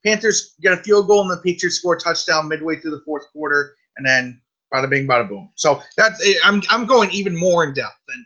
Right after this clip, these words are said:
than, than asked. So with that being said,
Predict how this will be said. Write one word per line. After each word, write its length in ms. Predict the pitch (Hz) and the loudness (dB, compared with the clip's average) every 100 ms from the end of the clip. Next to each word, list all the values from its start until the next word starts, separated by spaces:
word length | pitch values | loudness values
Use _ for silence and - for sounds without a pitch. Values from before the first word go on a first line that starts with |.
| - | -12
than, 260 | 135 123 120 - | -12 -12 -18 -16
than 120 | 127 117 104 | -14 -12 -10
asked. 320 | - - - | -4 -4 -2
So 280 | - 143 - - - - _ _ - | 2 2 0 -6 -20 -20 _ _ -4
with 180 | 185 214 | 0 2
that 200 | 208 214 | 2 2
being 200 | 233 208 | -2 -2
said, 480 | - 214 208 208 | 2 4 2 0